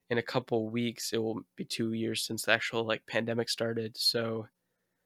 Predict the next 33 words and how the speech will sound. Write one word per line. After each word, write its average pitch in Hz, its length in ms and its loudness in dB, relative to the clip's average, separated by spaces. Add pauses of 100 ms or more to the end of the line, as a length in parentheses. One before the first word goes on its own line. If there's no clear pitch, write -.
(220)
uh, 113 200 0
we 120 80 -4
kinda 139 220 2
wanted 147 220 4
to 139 100 -6
do 139 160 0
an 139 60 2
overview 131 380 0
of 123 40 0
the 127 60 2
last 123 240 2
two 131 100 -2
years 131 240 0
because 113 580 -2
that's 117 240 0
something 117 260 -2
that 117 60 2
we 117 60 0
think - 220 -2
will 117 60 -8
be 113 80 0
valuable 117 420 2
in 113 80 0
the 117 60 -4
future. 120 640 -2 (800)
And, 120 460 2
I 117 80 2
mean, 120 160 2
it, 127 200 -2 (1080)
it's - 240 -4 (240)
took 135 180 -4 (140)
two 139 320 4
of, 120 160 -2